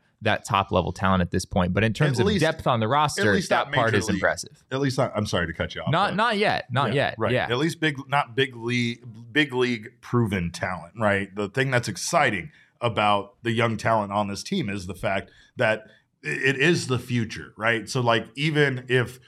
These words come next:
Speaker 2: we see a regression from some of these guys, like we saw with Alek Thomas at the end of last season, it's no reason to really panic because these guys are very young. They are gaining that experience. And of course, this team isn't really in a must win now situation, right?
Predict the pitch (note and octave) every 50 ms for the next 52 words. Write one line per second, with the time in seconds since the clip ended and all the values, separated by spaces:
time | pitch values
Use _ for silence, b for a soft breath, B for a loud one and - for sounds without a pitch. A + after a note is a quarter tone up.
0 | b b b - B2 B2 B2 B2+ C3+ C3+ A#2+ A2 A#2 A2+ G#2 G#2+ A2+ B2 B2 -
1 | - B2 A#2 A2 - A#2 G2+ - A#2+ A2 A2 G#2+ G#2+ G#2+ G#2 - A2+ G#2+ B2 A#2
2 | G2 G2+ F#2+ G2 G2+ - - A#2 G#2+ G#2 G#2+ G#2 - - G2+ G#2 G2+ G2 G2 -
3 | A#2+ A#2+ B2 B2 A#2 G2+ F#2 F2+ - G2+ F#2 G2+ G#2 G#2+ G#2+ G2 F#2+ G2+ G2 F2+
4 | E2+ - - E3 E3 A#2 G#2+ G2+ G2 b b b b b A#2 B2 B2 - B2+ C#3
5 | C#3 B2 B2+ B2+ C3 B2 A#2 A#2+ A2 G2 G2+ G#2 G#2 G2 F#2 F2 F2+ - - B2+
6 | A#2+ A2+ F#2+ F2+ F2 - G#2+ G2 - G#2 F2+ F2+ G#2 G#2 F#2+ F#2+ G#2+ G2+ G2 -
7 | - - A2 A#2+ B2 A2+ A2+ A2 G#2+ G#2 G2 G2 G2 G2 G2 G2 F#2+ b b b
8 | b - G2+ F#2+ G#2 A2+ A#2 G2+ G#2+ G#2 G2+ G2+ G2 G2 F#2 F2+ F2+ F2 - -
9 | G2+ G2 G2 G2 F#2+ F#2+ F2+ F2+ F#2+ F#2 F#2 F2+ - B2 A#2+ A2 A2+ - A2 F#2+
10 | - - - C#3 C3 A#2+ A2 A2 - - A#2+ B2 B2 C3 - - G2 G#2 A2 A#2+
11 | B2 A#2+ A#2 A2+ A2+ A2 G#2+ G#2+ A2 G#2+ G#2 G#2 G2+ G2 F#2 b b b b -
12 | A2 A#2+ B2 C3 C3+ C3 - - A#2+ A2 G#2+ A#2+ A#2 A#2 A2+ A2 G#2+ - - G2
13 | G2+ G2 G2+ G2+ G2 F#2+ F#2 F#2 - - A2 F2+ - - G#2 F#2+ F#2 F2 F2 -
14 | - - - - G2 G2+ G2 F#2+ F#2+